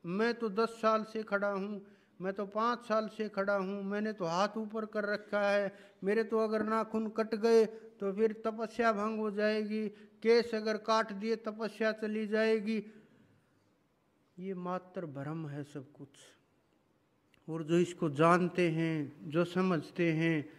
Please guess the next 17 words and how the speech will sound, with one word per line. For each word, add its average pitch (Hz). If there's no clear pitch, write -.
जो 175
इस 196
विषय 185
के 180
जानकार 180
हैं, 156
जिन्होंने 220
उस 208
परम 208
तत्व 214
को 196
पा 196
लिया, 180
जिसकी 208
पहचान 196
कर 180
ली, 180